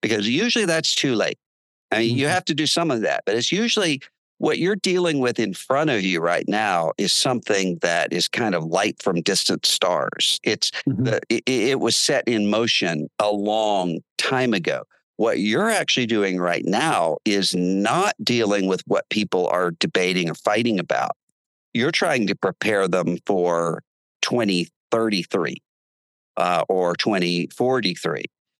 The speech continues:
Speaker 1: And a lot of what you're doing there, because you don't know what you're facing out there in the future,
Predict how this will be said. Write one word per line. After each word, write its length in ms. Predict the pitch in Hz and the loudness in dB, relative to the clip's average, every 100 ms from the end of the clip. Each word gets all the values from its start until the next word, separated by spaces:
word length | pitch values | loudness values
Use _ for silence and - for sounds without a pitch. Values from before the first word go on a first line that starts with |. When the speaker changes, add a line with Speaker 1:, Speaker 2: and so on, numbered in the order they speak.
| _ | _
Speaker 1:
And 200 | 107 107 | 0 0
a 100 | - | 0
lot 440 | 95 95 101 127 139 | 0 0 0 2 0
of 80 | |
what 220 | 123 120 - | 0 0 0
you're 160 | 101 | -4
doing 460 | 90 123 147 160 104 | -2 0 0 0 0
there, 100 | 95 | 0
because 280 | 104 104 92 | 0 0 0
you 60 | |
don't 220 | 90 117 | 0 0
know 160 | - 143 | 0 0
what 240 | 101 90 | 2 0
you're 100 | 90 - | -2 0
facing 560 | 127 170 - 90 73 - _ | 0 2 0 0 -2 -8 _
out 200 | 85 85 - | 0 0 0
there 360 | 85 80 85 - | 0 0 0 0
in 180 | 185 | 0
the 80 | 170 | 0
future, 440 | - 85 165 - | 0 0 0 -2